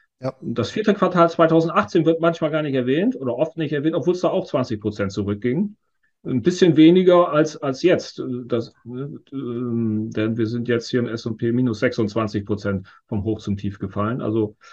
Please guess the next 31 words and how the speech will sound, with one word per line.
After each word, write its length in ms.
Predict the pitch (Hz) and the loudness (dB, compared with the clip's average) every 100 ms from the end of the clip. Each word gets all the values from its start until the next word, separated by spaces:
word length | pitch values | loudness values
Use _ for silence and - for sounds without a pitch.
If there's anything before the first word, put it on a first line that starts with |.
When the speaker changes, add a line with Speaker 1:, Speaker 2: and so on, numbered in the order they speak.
| - _ - | -20 _ 0
Speaker 2:
ein 60 | |
bisschen 340 | 139 165 165 135 | 4 4 6 6
mehr 360 | 123 127 139 | 6 4 0
als 320 | - 131 - - | -4 -6 -6 -6
im 240 | 131 123 | -2 -2
vierten 240 | - 139 | -2 -4
Quartal 300 | 135 127 131 | -2 -2 -2
zweitausendachtzehn. 880 | 131 127 123 131 131 120 131 - 123 | -2 -2 -2 -2 -2 -4 -4 -4 -2
Aber 260 | 123 117 - _ _ _ _ _ _ _ _ _ | -2 -4 -8 _ _ _ _ _ _ _ _ _
was 540 | - 120 123 120 - 120 | -12 -2 -2 -2 -4 2
wir, 460 | 123 123 117 117 120 | 4 6 4 2 0
äh, 160 | 107 | 0
sehen 180 | 110 147 | 0 0
zum 160 | 160 170 | 0 2
Beispiel, 320 | 151 151 139 | 2 2 -2
dass 320 | 131 127 - | 0 -2 -4
eigentlich 280 | 135 156 147 | -4 -4 -2
ja 80 | 135 | 0
nichts 260 | 151 - | -2 -4
steigt. 480 | - 151 135 - _ _ _ _ - _ _ - | -4 -2 -2 -6 _ _ _ _ -20 _ _ -14
Äh, 180 | 185 127 - _ _ | -10 -10 -12 _ _
Gold 340 | 127 143 165 - | 4 4 4 -2
auch 220 | - 123 - | -2 0 4
nicht. 360 | 202 247 - _ _ | 4 2 -4 _ _
Gold 260 | - 135 151 | -2 0 0
ist 180 | 156 143 | -2 -2
am 160 | 135 | 0
Jahresanfang 680 | 131 139 127 - 165 170 165 | 0 0 -2 -2 -4 0 0
hier 440 | 151 156 151 139 135 _ _ _ _ _ | 2 2 2 0 -4 _ _ _ _ _
vom 200 | - 123 | -4 0
Januar 680 | 120 143 180 151 139 123 123 | 0 2 2 2 2 -2 -4